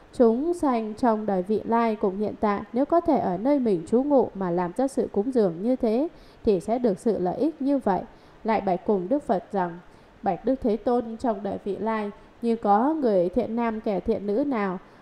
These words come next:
ở nơi mình cư ngụ mà có kinh điển này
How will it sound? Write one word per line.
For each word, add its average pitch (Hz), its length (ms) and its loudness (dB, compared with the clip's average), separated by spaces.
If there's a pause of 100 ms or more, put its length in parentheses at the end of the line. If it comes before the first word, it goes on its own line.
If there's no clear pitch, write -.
(120)
ở 202 200 -2
nơi 208 360 2
mình 196 280 0
cư 220 200 2
ngụ 220 240 4
mà 202 160 -2
có 214 180 0
kinh 302 260 -2
điển 190 240 0
này 190 260 -2